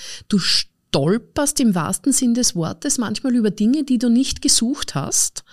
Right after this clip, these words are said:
Ähm, der Algorithmus schlägt ja auch nicht zum siebenunddreißigsten Mal dasselbe Thema vor, wo du zweimal gesucht hast, sondern du f-, entdeckst, äh, Dinge, die du in der Form nicht in-,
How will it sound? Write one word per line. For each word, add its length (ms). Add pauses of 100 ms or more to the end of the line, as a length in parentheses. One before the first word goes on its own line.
(520)
Ähm, 640
der 120
Algorithmus 500
schlägt 400
ja 140
auch 200
nicht 220
zum 120
siebenunddreißigsten 880
Mal 180
dasselbe 560
Thema 360
vor, 320
wo 100
du 360
zweimal 380
gesucht 500
hast, 320 (400)
sondern 720 (360)
du 480 (160)
f-, 300 (180)
entdeckst, 1000 (160)
äh, 360 (140)
Dinge, 300
die 200
du 100
in 140
der 160
Form 160
nicht 220
in-, 180